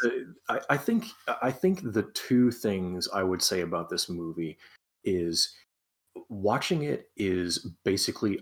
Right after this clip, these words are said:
opening a time capsule back to the nineties, and contained therein are a bunch of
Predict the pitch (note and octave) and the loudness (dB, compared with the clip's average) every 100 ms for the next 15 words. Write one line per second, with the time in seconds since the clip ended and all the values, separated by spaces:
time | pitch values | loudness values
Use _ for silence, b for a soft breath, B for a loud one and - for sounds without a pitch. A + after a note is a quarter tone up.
0 | - F#2+ C#3 B2 B2+ - G#2+ F#2 - F#2 | -2 -2 0 0 0 0 0 0 -2 -2
1 | - F2+ F2+ F2 - F#2 E2+ F2 E2+ E2+ | 0 0 0 0 0 -2 -2 -2 -4 -6
2 | D#2+ - - _ _ _ _ F2+ F2 - | -4 -4 -4 _ _ _ _ -6 -4 -8
3 | F2 - - A2+ B2+ A#2 G#2 G2 G#2 G2 | -8 -6 -2 0 0 0 2 4 4 4
4 | D#2+ F2+ F2+ D#2+ F2+ F2 - | 0 -2 -2 0 -4 -4 -8